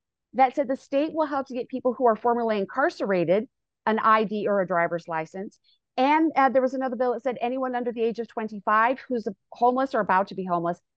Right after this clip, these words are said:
the state will get them an I D or driver's license. Those two bills were unanimously supported. Both sides said we need those folks to be able to participate into society.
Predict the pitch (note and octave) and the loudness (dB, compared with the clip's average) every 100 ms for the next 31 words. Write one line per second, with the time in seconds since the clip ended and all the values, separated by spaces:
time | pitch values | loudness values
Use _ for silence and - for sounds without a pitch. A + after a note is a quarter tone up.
0 | - A#3 - C4 A#3+ A#3 G#3+ G3+ G#3 G#3 | -6 -6 0 2 2 2 0 0 -2 -2
1 | F#3 F3+ E3+ D#3 D#3 D3+ D3 C3+ C#3 A2 | -4 -4 -4 -4 -4 -4 -4 -6 -8 -8
2 | A2+ - _ _ _ _ - F#3+ B3+ E4 | -8 -10 _ _ _ _ -2 4 6 6
3 | F#4 - E4+ C4 C#4 F4+ D#4 B3+ A3+ A#3 | 4 2 4 6 4 2 2 2 2 2
4 | G#3+ G#3+ A3 A3+ A3+ A3+ G#3 F#3+ F#3 F3 | 0 0 -2 -2 -4 -4 -4 -6 0 0
5 | B2 - _ _ _ - - B3 D4 - | 0 -6 _ _ _ -12 2 4 4 0
6 | - F#3+ G3 B3 C#4+ _ _ _ - G3+ | -2 2 2 0 -4 _ _ _ -6 -4
7 | G3 C4+ C4+ C4 G3 A3 C#4 - D4+ D#4 | -4 -4 -4 -4 -2 -2 -2 -2 -2 -4
8 | - A3+ A3 G3+ A3+ G#3 G3 G#3+ F#3+ F#3+ | -8 -6 -6 -6 -6 -4 -4 -6 -8 -6
9 | F#3+ F3 E3+ F3 F3+ D#3+ E3 D3+ - A#2+ | -4 -2 -4 -6 -8 -2 2 2 0 -8